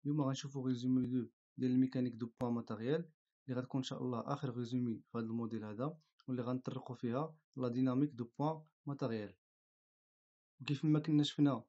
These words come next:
في لا سينيماتيك دو بوان ماتيريال هي فقط دراسة حركة نقطة مادية بدون تطرق الأسباب التي أدت إلى تلك الحركة، ولكن في هاد لا ديناميك دو بوان ماتيريال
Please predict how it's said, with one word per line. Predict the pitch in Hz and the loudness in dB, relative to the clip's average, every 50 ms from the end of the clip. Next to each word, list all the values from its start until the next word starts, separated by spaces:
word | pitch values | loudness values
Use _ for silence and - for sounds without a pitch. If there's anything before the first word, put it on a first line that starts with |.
| _ _ - | _ _ -8
في | - 135 | -6 -6
لا | 135 | -2
سينيماتيك | - 151 151 147 143 143 139 - 123 123 | 2 4 4 6 6 4 2 0 -4 -4
دو | 117 127 127 - _ - | -4 -4 -6 -4 _ -2
بوان | 139 131 117 117 - - | 0 0 0 -2 -4 -4
ماتيريال | 131 127 127 - 127 117 131 135 127 117 110 | -4 -2 0 0 2 4 4 4 4 4 2
هي | 117 120 123 | 0 -2 -4
فقط | - 139 - - 131 110 110 - | -6 -6 -2 -2 -2 -2 -2 -2
دراسة | - 127 131 135 131 131 139 131 127 - | 0 0 2 2 2 0 0 -2 -2 -4
حركة | 135 135 131 - 139 - _ _ _ _ _ _ _ _ _ _ _ - | -10 -14 -14 -14 -16 -18 _ _ _ _ _ _ _ _ _ _ _ -8
نقطة | 143 139 - - 147 131 | -8 -8 -6 -2 2 4
مادية | 131 135 131 120 110 - 127 127 123 117 | 4 4 4 0 -2 -2 0 0 0 0
بدون | 110 123 120 135 139 135 | -2 -2 -2 -2 -4 -4
تطرق | - 127 127 - 131 127 131 123 131 | -6 -8 -6 -4 -4 -2 -2 -4 -6
الأسباب | 131 151 139 - - 123 135 127 113 117 | -8 -8 -10 -10 -6 -4 -2 -2 -2 -2
التي | 123 117 - 127 - - | -4 -6 -6 -8 -8 -8
أدت | 120 - - 120 - | -8 -6 -8 -8 -6
إلى | 113 117 113 | -6 -8 -8
تلك | 113 110 - | -8 -8 -8
الحركة، | 117 104 104 113 110 110 110 - 151 165 175 175 - _ _ _ _ - - - _ _ _ _ _ - | -8 -8 -8 -10 -12 -12 -8 -4 -2 -2 -2 -4 -10 _ _ _ _ -20 -20 -20 _ _ _ _ _ 0
ولكن | 131 139 143 - 160 147 | 0 0 4 6 6 6
في | 143 - 135 | 6 4 2
هاد | 131 123 | 2 2
لا | 131 | 2
ديناميك | 127 127 131 131 135 135 135 135 | 2 4 4 4 4 4 2 0
دو | 123 123 123 - _ - | 0 -2 -4 -4 _ -2
بوان | 131 127 | 0 0
ماتيريال | 123 120 120 113 120 131 156 175 175 | 0 -2 -2 -2 2 2 2 2 2